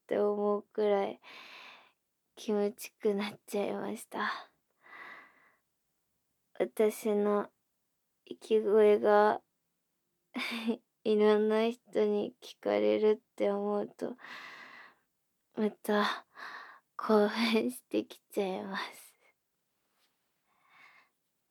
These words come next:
全部気持ちよかったけど、強いてあげるとすれば、拘束されながら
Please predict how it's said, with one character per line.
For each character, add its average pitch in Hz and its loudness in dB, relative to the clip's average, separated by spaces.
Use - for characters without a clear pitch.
全 233 6
部 202 0
気 - -4
持 208 2
ち - -2
よ 220 4
か 208 -2
っ - -6
た 202 -6
け - -8
ど、 - -6
強 - -2
い 247 -4
て 233 2
あ 226 4
げ 226 2
る 233 0
と 226 0
す - -8
れ 226 2
ば、 240 6
拘 233 6
束 233 2
さ 226 2
れ 214 4
な 220 0
が 233 2
ら 208 4